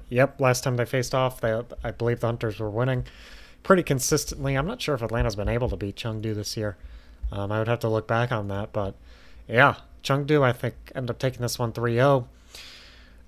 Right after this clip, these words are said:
Um, and now that we've gone through all the teams, Joe, we, we can just kinda slide through this bracket if we want to.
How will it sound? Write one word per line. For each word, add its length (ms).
Um, 480
and 260
now 180
that 140
we've 140
gone 200
through 160
all 60
the 80
teams, 380
Joe, 240
we, 160
we 180
can 140
just 200
kinda 200
slide 360
through 100
this 160
bracket 320
if 100
we 80
want 240
to. 160